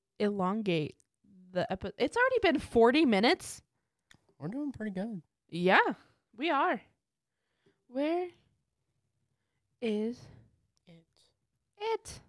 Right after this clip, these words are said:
Speaker 2: It is gone.
Speaker 1: Um, the, it's called the Incredible Hulk.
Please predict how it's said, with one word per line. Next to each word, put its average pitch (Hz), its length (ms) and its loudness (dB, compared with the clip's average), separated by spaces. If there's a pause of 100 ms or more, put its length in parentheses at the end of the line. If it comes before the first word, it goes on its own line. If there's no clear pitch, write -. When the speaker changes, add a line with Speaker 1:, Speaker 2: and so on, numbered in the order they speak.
Speaker 2:
It 170 120 -14
is 165 160 -10 (240)
gone. 147 640 -6 (320)
Speaker 1:
Um, 220 720 -10 (3500)
the, 226 400 -6 (480)
it's - 360 -12 (140)
called 339 380 -4
the 285 140 -4
Incredible 226 720 -8
Hulk. - 460 -8